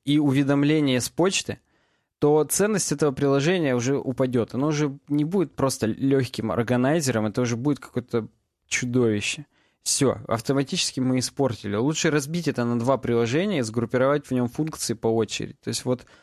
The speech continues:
это то, как я вижу эту simplicity model, которая здесь написана. А вообще, говорит, пишите мне везде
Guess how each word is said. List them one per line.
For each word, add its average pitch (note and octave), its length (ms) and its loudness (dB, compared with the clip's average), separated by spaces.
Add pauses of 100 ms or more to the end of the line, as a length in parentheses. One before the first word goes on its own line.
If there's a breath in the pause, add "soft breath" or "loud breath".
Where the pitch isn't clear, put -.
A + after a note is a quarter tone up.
(240 soft breath)
это B2 460 0 (320 soft breath)
то, D#3+ 120 4
как C3+ 220 -2
я B2+ 100 4
вижу B2 280 2
эту A2 140 -4
simplicity B2 680 -2
model, A#2 400 0
которая A2 340 -4
здесь G#2 220 -6
написана. A#2 560 -4 (500 soft breath)
А A2+ 100 2
вообще, D#3+ 360 2
говорит, D3+ 320 0
пишите D3 420 0
мне A2+ 240 2
везде A2+ 500 0